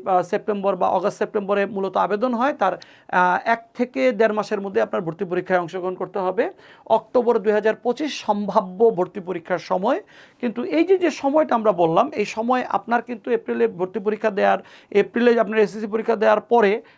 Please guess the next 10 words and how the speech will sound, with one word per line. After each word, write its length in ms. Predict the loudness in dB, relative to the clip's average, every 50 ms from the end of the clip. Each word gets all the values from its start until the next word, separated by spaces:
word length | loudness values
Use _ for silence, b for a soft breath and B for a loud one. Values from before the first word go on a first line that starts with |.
| b b
আপনার 300 | -6 -6 -4 -4 -6 -4
মে 240 | -2 -2 -2 -2 0
মাস 220 | 0 0 -2 -2 -4 -12 -16 -18 -20 -20 -20 -20 -20 _ _ _ _ -4
থেকে 240 | -4 0 0 -2 -2
কিন্তু 240 | -2 -4 -2 -2
আপনার 180 | -2 -2 -2 -6
প্রিপারেশনে 500 | -6 -6 -6 -6 -8 -8 -10 -10 -8 -4
লেগে 220 | -4 -2 -2 0
যেতে 180 | -2 -2 -2 -2
হবে। 240 | -2 -2 -4 -6